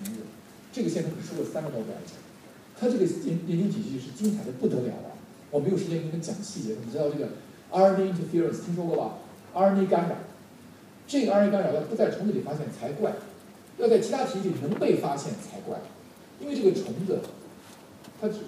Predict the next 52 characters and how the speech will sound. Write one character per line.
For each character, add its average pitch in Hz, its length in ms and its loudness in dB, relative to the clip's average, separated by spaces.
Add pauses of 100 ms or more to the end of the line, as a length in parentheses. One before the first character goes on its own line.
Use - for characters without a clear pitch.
它 233 80 -6
是 202 100 0
打 - 340 -4
什 - 160 -6
么 - 280 2
得 - 220 4
什 - 100 0
么， - 100 -6 (920)
太 247 200 4
邪 - 280 0
乎 123 120 -4
了。 - 60 -8 (640)
这 285 140 0
个 220 140 10
虫 - 280 -2
子 - 140 0
是 - 160 -6 (140)
自 208 160 0
然 175 180 0
界 - 120 0
中 - 120 -4 (160)
唯 131 80 -2
一 226 140 -2
的 240 60 0
一 170 120 -2
个 147 80 -4
这 160 80 -4
样 160 180 -2
研 - 80 -6
究 131 140 -6
体 - 180 -12
系， - 140 -12 (160)
它 196 60 0
有 185 80 0
一 127 160 -6
个 - 160 -6 (220)
很 127 360 -6
大 220 260 -4
的 - 100 -6
生 165 240 -4
殖 - 120 -8
线， - 220 -8 (420)
你 247 80 -4
往 185 180 2
生 233 140 -4
殖 220 60 -4
线 214 100 2
里 175 140 -2
打 - 200 -4
D 214 200 8
N 185 100 4
A， 170 240 0